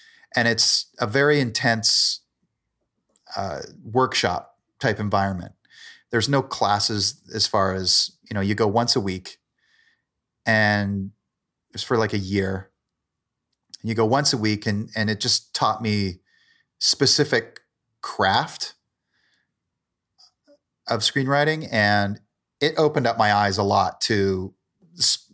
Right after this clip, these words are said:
structure, you know, how to structure th-, something out, where low points happen, where midpoints happen, what that means, and, and how to time that and pace that. And that definitely helped with Freebird because my very first draft, uh, didn't have that as much. So then I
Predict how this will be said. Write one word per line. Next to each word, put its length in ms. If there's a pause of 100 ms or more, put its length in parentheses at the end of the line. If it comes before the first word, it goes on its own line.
structure, 680
you 100
know, 180
how 240
to 80
structure 500
th-, 120
something 400
out, 300 (340)
where 220
low 240
points 360
happen, 360
where 140
midpoints 480
happen, 320
what 180
that 160
means, 280
and, 140 (380)
and 100
how 220
to 80
time 480
that 180
and 100
pace 320
that. 400
And 120
that 160
definitely 340
helped 240
with 180
Freebird 360
because 360
my 140
very 240
first 320
draft, 420 (720)
uh, 220 (880)
didn't 240
have 300
that 160
as 140
much. 340
So 160
then 160
I 120